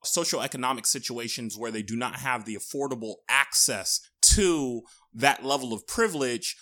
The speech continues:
we can see the disparity and how unfair it can be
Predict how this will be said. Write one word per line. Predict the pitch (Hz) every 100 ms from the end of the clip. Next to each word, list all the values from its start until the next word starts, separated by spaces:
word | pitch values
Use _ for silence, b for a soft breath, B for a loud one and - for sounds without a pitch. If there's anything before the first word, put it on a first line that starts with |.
| b
we | 147
can | 185 156
see | - 190 196 175
the | 143
disparity | 127 - - 156 180 170 135 -
and | 123
how | 131 127
unfair | 127 110 - - 170 180 156
it | 127
can | - 117
be | 131 143 131